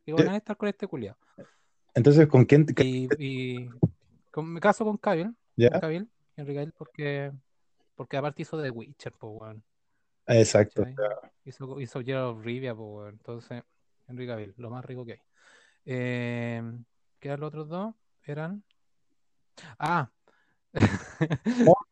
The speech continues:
Speaker 1: Kill
Speaker 2: Hemsworth.
Speaker 1: Momoa y, y fuck Hemsworth.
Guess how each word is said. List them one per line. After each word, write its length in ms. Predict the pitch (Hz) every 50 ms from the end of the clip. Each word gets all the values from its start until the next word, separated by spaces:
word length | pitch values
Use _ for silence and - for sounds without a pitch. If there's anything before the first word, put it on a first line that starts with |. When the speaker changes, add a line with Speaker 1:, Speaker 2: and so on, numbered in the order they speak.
| - - -
Speaker 1:
Kill 120 | 143 127
Speaker 2:
Hemsworth. 240 | 123 208 220 226 - _
Speaker 1:
Momoa 460 | 185 185 185 202 208 220 233 254 254 - 165 _ _ _ _ _ _
y, 1000 | 160 151 156 160 160 156 156 156 156 156 151 151 151 151 151 151 147 147 147 147 147 _ _ _ _
y 140 | - 165 143
fuck 380 | - - - 170 170 175 170 - - - -
Hemsworth. 400 | 139 120 - - 117 - - _